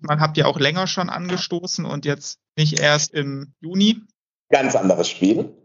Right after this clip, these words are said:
Speaker 2: so ein bisschen. Äh, lief parallel und ich, ich, ich, ähm, ich kann dir sagen, ich bin urlaubsreif nach den letzten vier Wochen.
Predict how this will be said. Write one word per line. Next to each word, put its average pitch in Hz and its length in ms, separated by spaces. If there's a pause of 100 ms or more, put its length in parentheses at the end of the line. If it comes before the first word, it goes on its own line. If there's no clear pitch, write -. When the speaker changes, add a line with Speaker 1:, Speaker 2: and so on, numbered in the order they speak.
(160)
Speaker 2:
so - 140
ein 117 60
bisschen. 139 480 (160)
Äh, 120 280
lief 151 300
parallel 151 600
und 123 140
ich, 123 180
ich, 127 240
ich, 120 420
ähm, 104 380 (1600)
ich - 540
kann 127 80
dir 135 100
sagen, 123 240
ich 123 140
bin 117 120
urlaubsreif 92 680
nach 92 160
den 85 140
letzten 78 320
vier 71 180
Wochen. 78 180